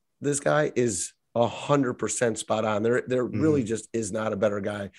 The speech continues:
Speaker 1: And, and he gave me an opportunity. I did a game on E S P N Plus, uh, for the Northern Illinois, the, the last game before covid. It was the last regular season game. It was Ball State versus Northern Illinois, and J D was contacted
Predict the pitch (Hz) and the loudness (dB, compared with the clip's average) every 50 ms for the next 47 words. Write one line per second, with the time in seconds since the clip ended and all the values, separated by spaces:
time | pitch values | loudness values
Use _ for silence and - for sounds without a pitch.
0 | - - _ - 135 131 127 - - 135 139 127 - 170 196 214 185 143 - 156 | -20 -18 _ 2 2 2 4 4 4 2 2 2 2 2 2 2 2 2 4 6
1 | 156 151 117 143 143 127 123 123 123 - 113 101 - - 139 139 123 117 110 95 | 6 6 6 4 4 4 4 4 2 0 -2 -4 -2 -2 0 0 2 0 -2 -2
2 | - _ - _ _ _ - 117 123 123 104 117 151 156 151 135 95 - 160 - | -6 _ -20 _ _ _ 0 0 0 2 2 4 4 6 4 4 2 2 2 2
3 | 139 131 120 117 - - 120 127 120 117 - - 123 110 107 - - 139 123 110 | 2 4 2 2 0 0 0 2 2 0 0 0 0 0 0 0 2 4 4 4
4 | - - - - - _ _ _ _ _ _ _ _ _ - 104 110 113 104 - | 2 0 -6 -8 -12 _ _ _ _ _ _ _ _ _ 0 2 4 4 2 2
5 | - 117 107 113 110 113 113 123 135 135 135 135 131 - - 123 127 120 120 120 | 2 2 2 4 4 4 6 6 6 6 6 4 4 4 4 4 4 4 4 4
6 | 117 104 95 123 - - 104 127 127 123 123 131 139 151 156 151 - - - 147 | 2 2 0 0 -2 0 4 4 6 6 6 6 4 4 4 2 -2 -2 -2 -2
7 | 143 143 127 120 - - 127 117 101 - - 120 123 113 95 82 80 _ _ _ | 0 0 -2 -4 -4 -4 -4 -4 -2 0 0 0 2 0 -2 -6 -10 _ _ _
8 | _ - 110 110 113 98 117 113 113 123 131 143 139 - 143 143 135 139 127 123 | _ -6 -4 -2 0 0 0 0 2 2 2 0 0 0 0 0 0 0 -2 -2
9 | - 135 139 123 117 120 113 120 120 117 123 123 127 123 - _ _ _ _ _ | 0 0 0 0 0 0 0 0 0 0 0 -2 -4 -8 -10 _ _ _ _ _
10 | _ _ _ _ _ _ _ - 117 113 110 104 - - 123 123 127 139 147 - | _ _ _ _ _ _ _ -2 0 0 0 -2 -2 2 4 6 6 6 4 2
11 | - - 139 143 135 - - 123 110 - 123 127 127 123 127 120 123 120 117 120 | 0 2 2 2 2 0 -2 -4 -4 -2 -2 -2 -2 0 0 0 0 0 0 0
12 | 113 110 110 110 107 - _ _ _ _ _ - 104 110 87 123 127 131 135 120 | 0 -2 -2 -4 -6 -10 _ _ _ _ _ -6 -6 -4 -2 0 0 0 0 0
13 | 135 139 131 120 113 - - - 123 123 127 120 120 - 117 107 107 107 - - | 0 0 0 0 -2 -4 -4 0 2 2 2 2 2 0 0 0 0 -2 -4 -4
14 | 117 113 110 104 | -4 -4 -4 -6